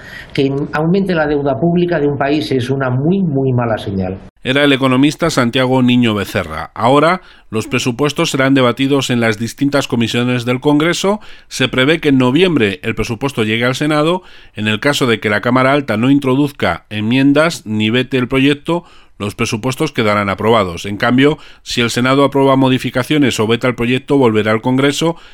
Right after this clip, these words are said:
Speaker 2: que podrá ratificar o rechazar las enmiendas y, en su caso, levantar el veto. Los partidos de la oposición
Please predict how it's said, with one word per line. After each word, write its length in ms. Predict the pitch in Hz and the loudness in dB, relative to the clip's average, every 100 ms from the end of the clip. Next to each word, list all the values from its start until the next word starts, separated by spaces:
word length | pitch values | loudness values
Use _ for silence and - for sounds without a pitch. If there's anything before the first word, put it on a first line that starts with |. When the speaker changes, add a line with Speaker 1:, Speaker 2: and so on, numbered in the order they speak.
| - | -14
Speaker 2:
que 140 | - 117 | -4 -2
podrá 340 | 120 120 135 | 0 2 2
ratificar 540 | 143 143 143 139 147 143 | 2 0 -2 -4 0 0
o 80 | |
rechazar 400 | 139 139 135 143 139 | 2 0 -2 0 0
las 160 | 139 | 0
enmiendas 460 | 143 139 135 143 139 | 2 2 4 0 0
y, 40 | |
en 60 | 147 | -2
su 160 | 135 | -2
caso, 420 | - 113 - 120 - | -2 -2 0 -2 -2
levantar 440 | 131 131 101 95 | -2 0 0 -2
el 120 | 92 85 | -6 -8
veto. 340 | 78 - - - - - - | -12 -16 -20 -20 -20 -20 -6
Los 160 | 120 | -6
partidos 440 | - 131 135 151 143 | -2 -2 0 0 2
de 80 | 165 | 2
la 80 | |
oposición 680 | 151 143 139 135 147 151 160 | 2 0 -4 -2 0 0 -2